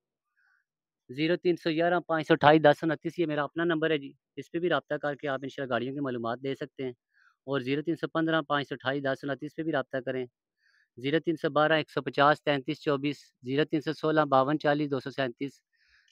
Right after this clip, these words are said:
ज़ीरो तीन सौ सत्रह बावन छत्तीस पाँच सौ सैंतीस पे भी रब्ता करें जी। हमें दुआओं में याद रखें, अपना और अपने गिरदनवा के लोगों का बहुत ज़्यादा ख्याल रखें जी।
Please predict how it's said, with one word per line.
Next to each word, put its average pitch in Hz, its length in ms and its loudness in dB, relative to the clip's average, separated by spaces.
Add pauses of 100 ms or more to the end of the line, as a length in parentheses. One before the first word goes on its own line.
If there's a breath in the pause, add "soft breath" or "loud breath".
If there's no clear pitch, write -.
ज़ीरो 139 180 0
तीन 170 160 4 (3000)
सौ 147 80 -4
सत्रह 156 320 4
बावन 143 300 6
छत्तीस 156 340 -2
पाँच 143 220 4
सौ 151 80 -2
सैंतीस 147 320 0
पे 175 100 2
भी 170 80 2
रब्ता 156 280 6
करें 170 240 4
जी। 151 140 -2 (580)
हमें 170 380 0
दुआओं 147 240 0
में 190 100 2
याद 160 280 2
रखें, 165 260 -4 (220)
अपना 165 300 -2
और 160 100 2
अपने 151 240 -2
गिरदनवा 147 500 0
के 160 100 -6
लोगों 147 240 -4
का 160 120 -6
बहुत 143 180 -6
ज़्यादा 160 200 -6
ख्याल 139 240 -4
रखें 160 240 -8
जी। 151 120 -18